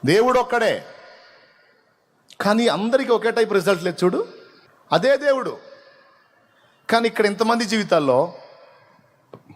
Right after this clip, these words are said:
కొంతమంది జీవితంలో కొన్ని కార్యాలు జరిగినాయి, కొంతమంది జీవితంలో గొప్ప కార్యాలు జరిగినాయి, కొంతమంది జీవితంలో మహాకార్యాలు జరిగినాయి. దోషం ఎక్కడుంది?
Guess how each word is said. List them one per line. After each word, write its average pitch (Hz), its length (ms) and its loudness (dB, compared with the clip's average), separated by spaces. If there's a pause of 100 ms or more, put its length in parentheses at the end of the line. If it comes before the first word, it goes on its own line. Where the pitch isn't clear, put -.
(100)
కొంతమంది 165 420 0
జీవితంలో 151 400 -2
కొన్ని 147 260 -2
కార్యాలు 160 360 0
జరిగినాయి, 156 340 -2
కొంతమంది 131 440 -2
జీవితంలో 123 540 0 (400)
గొప్ప 117 160 0
కార్యాలు 147 400 0
జరిగినాయి, 143 300 -2
కొంతమంది 123 440 0
జీవితంలో 123 360 0
మహాకార్యాలు 127 720 -2
జరిగినాయి. 135 420 -8 (1080)
దోషం 143 440 0
ఎక్కడుంది? 143 760 -2